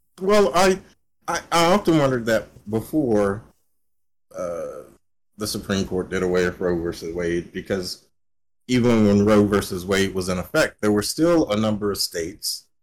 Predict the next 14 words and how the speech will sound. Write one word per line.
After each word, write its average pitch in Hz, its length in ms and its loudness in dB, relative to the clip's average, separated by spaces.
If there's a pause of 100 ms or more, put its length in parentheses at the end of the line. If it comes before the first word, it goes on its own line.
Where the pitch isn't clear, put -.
(560)
that, 95 300 -2 (840)
not 85 220 -2
advocating 107 520 2
murder, 101 680 2
but 87 120 -2
if 82 160 -8
you 101 100 0
murdered 117 420 2
the 104 100 4
woman 104 500 0 (340)
and - 100 -18
she - 160 -4
was 104 180 -2
pregnant, 107 440 -4